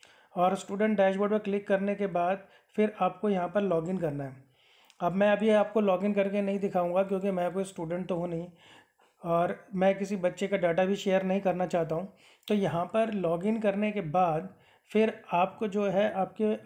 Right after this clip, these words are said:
अकाउंट के अंदर जाना है और वहाँ पर एग्जामिनेशन में जाना है और वहाँ पर आपको मिलेगा डाउनलोड एडमिट कार्ड का लिंक। तो वहाँ से आप simply अपना एडमिट कार्ड जो है वो डाउनलोड कर सकते हैं।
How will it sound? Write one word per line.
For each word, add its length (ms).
अकाउंट 380
के 80
अंदर 240
जाना 260
है 140
और 140
वहाँ 160
पर 180
एग्जामिनेशन 640
में 160
जाना 220
है 200
और 320
वहाँ 240
पर 180
आपको 300
मिलेगा 440
डाउनलोड 460
एडमिट 340
कार्ड 260
का 60
लिंक। 240
तो 100
वहाँ 280
से 240
आप 200
simply 380
अपना 340
एडमिट 320
कार्ड 240
जो 100
है 60
वो 100
डाउनलोड 380
कर 120
सकते 300
हैं। 140